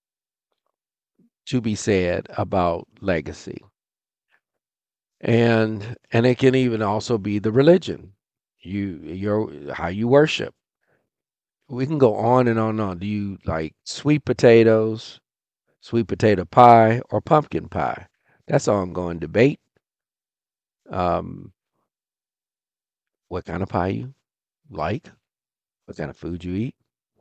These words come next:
That could be a, a cultural and ethnic, ethnicity influence as well. So we can go on and on about what does legacy mean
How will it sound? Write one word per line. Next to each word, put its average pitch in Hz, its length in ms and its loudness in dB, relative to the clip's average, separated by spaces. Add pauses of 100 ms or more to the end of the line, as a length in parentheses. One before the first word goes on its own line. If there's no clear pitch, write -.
(840)
That 120 120 2
could 113 120 0
be 110 200 0
a, 95 220 0
a 110 180 4
cultural 120 680 2
and 104 140 -4
ethnic, 123 500 2 (380)
ethnicity 98 880 -4 (260)
influence 95 640 -8
as - 160 -18
well. - 360 -6 (1700)
So 98 640 -2 (960)
we 131 100 0
can 139 80 0
go 131 200 8
on 117 160 2
and 110 120 0
on 101 460 -2 (160)
about 95 560 -2 (1200)
what 131 380 0 (240)
does 104 340 2
legacy 104 600 0
mean 90 500 -8